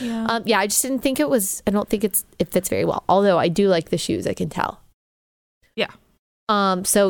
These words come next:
Speaker 2: yeah, this is, like, a, this is, like, a one for me. I'm sorry,
Speaker 1: Mm.
Speaker 2: Letitia.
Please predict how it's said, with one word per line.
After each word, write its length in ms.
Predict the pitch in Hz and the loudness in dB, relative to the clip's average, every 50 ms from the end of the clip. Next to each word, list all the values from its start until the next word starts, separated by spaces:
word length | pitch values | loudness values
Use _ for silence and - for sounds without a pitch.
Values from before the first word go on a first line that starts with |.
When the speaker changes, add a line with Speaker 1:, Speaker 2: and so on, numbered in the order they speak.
| 185 - | 2 2
Speaker 2:
yeah, 160 | 185 226 240 | 0 0 0
this 260 | 185 175 160 - - | 0 0 0 0 -2
is, 120 | - - 466 | -2 0 0
like, 140 | 440 - - | 0 2 2
a, 180 | 440 403 294 220 | 2 2 2 0
this 220 | 208 214 - - | 0 -2 -2 -2
is, 100 | 285 294 - | -2 -2 0
like, 100 | 359 - | 0 2
a 80 | 359 359 | 2 2
one 400 | 302 226 175 175 233 311 320 311 | 2 0 0 0 0 -2 -2 -4
for 240 | - - 175 156 | -6 -4 -2 -2
me. 300 | 143 143 - 165 151 151 _ - | -2 -2 -6 -8 -10 -10 _ -2
I'm 100 | 202 208 | -2 0
sorry, 380 | 180 185 175 180 247 311 285 202 | 2 2 2 4 4 4 2 2
Speaker 1:
Mm. 60 | 160 | 0
Speaker 2:
Letitia. 460 | 180 - - 143 147 - - - | -2 -4 -2 -2 -2 -2 -4 -4